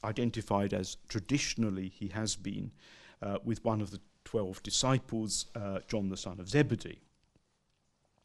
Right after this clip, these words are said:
But rather to recognize, as actually many recent scholars have done,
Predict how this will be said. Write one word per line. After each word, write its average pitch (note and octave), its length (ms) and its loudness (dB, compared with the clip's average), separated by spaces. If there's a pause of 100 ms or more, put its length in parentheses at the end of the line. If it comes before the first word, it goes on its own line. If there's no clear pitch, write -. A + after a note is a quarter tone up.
(540)
But A#2 120 -4
rather F#3 280 12
to - 140 2
recognize, A2+ 560 6
as D#3 100 2
actually E3 240 4
many D3 420 10
recent C3 360 2
scholars G2+ 400 0
have G2 120 -14
done, F2 280 -4